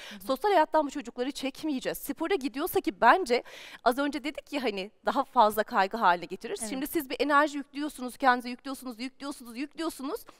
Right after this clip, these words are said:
Speaker 2: E, bu olumsuz enerjiyi aktarmanız gereken bir yer var.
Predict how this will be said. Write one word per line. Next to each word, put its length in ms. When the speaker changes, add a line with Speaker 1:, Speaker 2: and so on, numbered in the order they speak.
Speaker 2:
E, 200
bu 180
olumsuz 440
enerjiyi 420
aktarmanız 480
gereken 460
bir 60
yer 200
var. 140